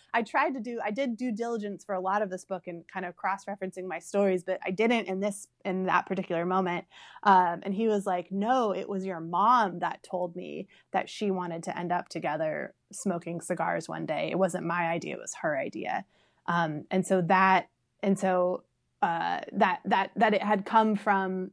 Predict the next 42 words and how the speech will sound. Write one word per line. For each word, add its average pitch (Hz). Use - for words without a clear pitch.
that 240
it 247
had 247
been 240
sort 220
of 185
like, 160
I 196
don't 170
know, 156
I 170
had 175
just 165
this 160
idea 151
that 151
he 190
was 160
really 156
kind 156
of -
romantic 165
and 151
lonely 151
for 151
her, 147
but 156
actually 151
maybe 160
it 226
was 202
just 170
a 175
co-, -
more 170
complicated -
story 147
than 156
I 156
had 160
believed. -
So -